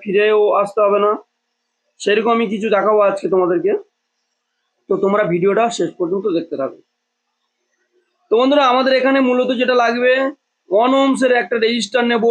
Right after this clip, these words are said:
টু ওয়াটের। ওয়ান ওহমস থেকে থ্রি ওহমসের পর্যন্ত রেজিস্টার আমরা এখানে নিতে পারি। তো আমাদের সব থেকে বেস্ট হবে, আহ, দু ওয়াটের, মানে টু ওয়াট ওয়ান ওহমসের রেজিস্টার নিলে সব থেকে বেস্ট হবে।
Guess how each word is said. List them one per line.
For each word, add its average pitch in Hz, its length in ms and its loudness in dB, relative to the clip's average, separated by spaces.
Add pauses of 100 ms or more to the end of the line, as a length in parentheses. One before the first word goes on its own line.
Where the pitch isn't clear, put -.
(140)
টু 247 80 -2 (100)
ওয়াটের। 151 320 2 (1040)
ওয়ান 226 300 2
ওহমস 269 280 2
থেকে 254 240 0
থ্রি 254 260 -4
ওহমসের 254 420 0 (140)
পর্যন্ত 226 320 0
রেজিস্টার 226 500 0
আমরা 214 140 0
এখানে 208 180 0
নিতে 208 220 0
পারি। 190 220 2 (560)
তো - 60 -2
আমাদের 233 340 2
সব 226 160 0
থেকে 254 140 0
বেস্ট 240 320 0
হবে, 247 120 2 (460)
আহ, 208 280 2 (160)
দু 220 80 -2 (100)
ওয়াটের, 254 420 2
মানে 214 180 0 (100)
টু 262 80 0 (100)
ওয়াট 233 280 2 (680)
ওয়ান 202 200 2
ওহমসের 254 320 0
রেজিস্টার 226 360 -2
নিলে 240 220 0
সব 220 240 -2
থেকে 214 140 0
বেস্ট 196 300 0
হবে। 117 140 -4